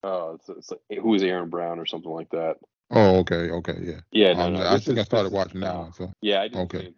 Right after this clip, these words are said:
Speaker 1: I, I watched the first couple episodes, and I was like, "Eh, I don't, I don't like this."
Speaker 2: Yeah, yeah, yeah. I'll definitely, uh, check that out.
Speaker 1: No, this one's better. This is more of, like, uh, more, less focused on her, you know, changing her identity and, and more focused on the, the murder mystery side of it.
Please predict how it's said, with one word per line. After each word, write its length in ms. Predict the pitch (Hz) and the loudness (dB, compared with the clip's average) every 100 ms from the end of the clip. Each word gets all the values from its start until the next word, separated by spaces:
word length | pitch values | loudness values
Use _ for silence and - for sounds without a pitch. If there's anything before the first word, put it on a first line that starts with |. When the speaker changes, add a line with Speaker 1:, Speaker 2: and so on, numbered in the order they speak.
| 101 | -18
Speaker 1:
I, 340 | 101 _ 101 | -20 _ -14
I 40 | 101 | -10
watched 280 | 104 101 | -10 -10
the 80 | 98 | -14
first 200 | 101 90 | -20 -16
couple 200 | 95 87 | -14 -14
episodes, 380 | 85 - 85 78 | -16 -14 -12 -12
and 100 | 82 | -12
I 160 | 80 80 | -12 -12
was 80 | - | -10
like, 140 | 82 | -10
"Eh, 40 | 82 | -8
I 300 | 82 80 82 | -10 -12 -12
don't, 160 | 160 - | -14 -14
I 80 | - | -14
don't 120 | 147 - | -12 -12
like 80 | |
this." 240 | - - _ | -12 -12 _
Speaker 2:
Yeah, 300 | - 110 92 | 2 6 6
yeah, 240 | 92 90 87 | 6 4 4
yeah. 240 | 82 85 - - | 0 -6 -12 2
I'll 120 | 104 | 4
definitely, 320 | 104 95 98 | 6 6 4
uh, 240 | 90 85 82 | 2 0 -2
check 200 | 92 82 | -6 -4
that 140 | 82 | -4
out. 140 | 82 80 | -2 4
Speaker 1:
No, 140 | 107 | 8
this 160 | 131 147 | 8 4
one's 180 | 139 104 | -2 -2
better. 300 | 104 87 87 | -4 -4 -8
This 180 | 107 | -12
is 100 | 120 | -14
more 220 | 101 98 92 | -12 -12 -12
of, 100 | 92 | -12
like, 280 | 85 82 | -14 -14
uh, 260 | 87 85 82 78 - | -14 -14 -16 -18 -6
more, 240 | 107 110 - 117 139 | 0 0 -2 -18 -14
less 280 | 120 123 113 | -4 -4 -4
focused 420 | - 107 101 - | -6 -6 -8 -12
on 180 | 104 92 | -12 -12
her, 440 | 95 92 90 87 - | -10 -10 -10 -12 -14
you 100 | 90 | -16
know, 120 | 82 | -14
changing 500 | 80 - 87 85 85 | -12 -10 -10 -8 -12
her 200 | 82 85 | -6 -6
identity 500 | 82 85 85 82 85 | -4 -6 -6 -4 -4
and, 120 | 82 80 | -4 -6
and 120 | 85 | -2
more 180 | 90 82 | -2 0
focused 360 | 87 85 - - | -2 -4 -4 -4
on 180 | 82 80 | -4 -4
the, 220 | 80 80 _ - | -6 -10 _ -4
the 80 | |
murder 320 | 87 87 85 85 | 2 4 2 -2
mystery 640 | 85 - 82 80 80 - | -8 -8 -6 -6 -6 -10
side 260 | - 82 80 | -6 -4 -4
of 100 | 80 | -6
it. 140 | 80 | -10